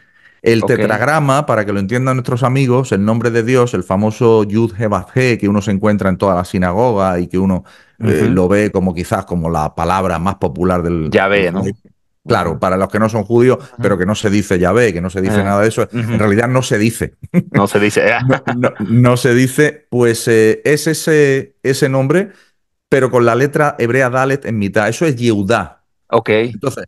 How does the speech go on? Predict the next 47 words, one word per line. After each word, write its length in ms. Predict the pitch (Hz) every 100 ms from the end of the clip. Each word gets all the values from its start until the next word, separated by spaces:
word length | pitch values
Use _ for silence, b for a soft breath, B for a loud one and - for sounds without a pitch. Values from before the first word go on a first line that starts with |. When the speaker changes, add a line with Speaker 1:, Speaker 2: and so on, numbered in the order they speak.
| _ _ -
Speaker 1:
¿la 120 | 113
letra 300 | 135 170 156
Dalet 240 | 156 170
qué 80 | 165
significa? 540 | 135 123 110 104 85 85
La 120 | 98
letra 260 | 110 139 127
Dalet 220 | 131 135
es 60 | 120
la 80 | 110
inicial 340 | 104 98 123
de 80 | 127
la 100 | 107
palabra 320 | - 107 117
Delet, 520 | 98 98 110 85 78 _ -
puerta. 500 | 123 101 - - - _ _ _ _ _ _ _
Speaker 2:
Oh, 340 | - 85 90 80 _
mira, 280 | - 76 71 _ _ _
muy 180 | 80 76
bien. 140 | 67 113
Speaker 1:
Y 40 |
ahora, 540 | 107 117 131 90 78 _ _
el 200 | 107 104
tetragrama, 840 | 135 127 151 151 175 165 165 220 - _ _ _ -
lo 160 | 101
que 100 | 95 101
tú 120 | 123
has 80 | 131
llamado 320 | 127 127 123
Yahvé, 340 | 117 110 139 147
para 180 | 98
que 120 | 90 90
todo 80 |
el 60 | 110
mundo 260 | 117 120 113
no 80 | 113
se 80 | 117
entienda, 280 | 120 143 104
pero 140 | 85
que 60 | 80
no 80 | 92
se 100 | 98
pronuncia 420 | 92 110 143 107
ni 80 | 85
se 100 | 87
llama 220 | 90 107
así, 440 | 110 139 156 202